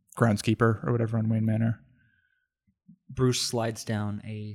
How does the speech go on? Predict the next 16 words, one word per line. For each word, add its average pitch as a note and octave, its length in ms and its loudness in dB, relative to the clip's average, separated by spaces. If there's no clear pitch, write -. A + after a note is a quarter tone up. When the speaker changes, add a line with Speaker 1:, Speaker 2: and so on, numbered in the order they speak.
Speaker 1:
<laughs> - 80 -20
Yes. - 460 0
Speaker 2:
pole C#3+ 400 4
really B2+ 240 0
briefly. B2 560 -4
Speaker 1:
It, - 100 -6
Speaker 2:
As G#2+ 320 -6
Speaker 1:
it D3 100 -2
Speaker 2:
there's B2 180 4
Speaker 1:
is A2+ 100 -4
Speaker 2:
a - 80 -12
time A#2 300 -2
whenever A2 500 -6
Arthur A2 300 -6
visits - 680 -12
him. A2+ 400 -8